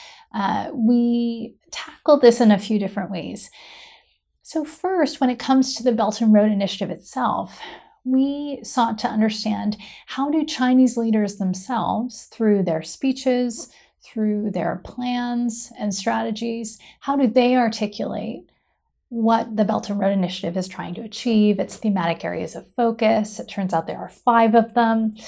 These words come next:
Um, what are they trying to achieve? And then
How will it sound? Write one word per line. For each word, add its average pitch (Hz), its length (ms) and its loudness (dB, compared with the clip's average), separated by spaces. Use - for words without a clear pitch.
Um, 196 580 -2
what 269 220 2
are 294 100 6
they 226 220 4
trying 214 280 0
to 196 80 0
achieve? 180 600 -6
And 247 220 6
then 240 500 4